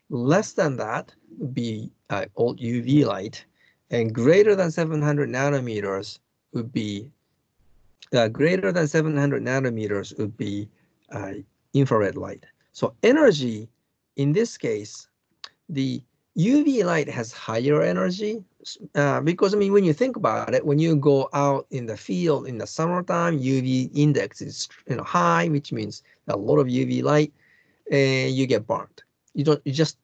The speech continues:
don't feel, I mean, you feel warm, but more like you feel hot, um, because again, the U V light, the, the energy in the photon is carrying more, um, more kinetic energy,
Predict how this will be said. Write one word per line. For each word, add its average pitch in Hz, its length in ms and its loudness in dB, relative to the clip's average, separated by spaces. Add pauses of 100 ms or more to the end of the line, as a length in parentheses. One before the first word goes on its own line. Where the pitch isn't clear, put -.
don't 120 180 0
feel, - 240 -8
I 143 40 -4
mean, 135 160 0
you 135 100 0
feel 110 320 0
warm, 147 640 4 (180)
but 127 160 -4
more 127 240 0
like 110 160 -4
you 104 140 -8
feel - 180 -8
hot, - 800 0 (560)
um, 107 380 -2
because 113 460 -2
again, 127 400 0
the 117 80 -2
U 147 260 4
V 151 160 2
light, 135 240 2
the, 104 260 -4
the 117 460 -10
energy 175 540 0
in 135 160 -8
the 113 160 -4
photon 220 420 2
is 131 160 -2
carrying 139 380 -2
more, 113 420 0
um, 101 320 -8 (600)
more 127 180 0
kinetic 139 500 2
energy, 127 580 -2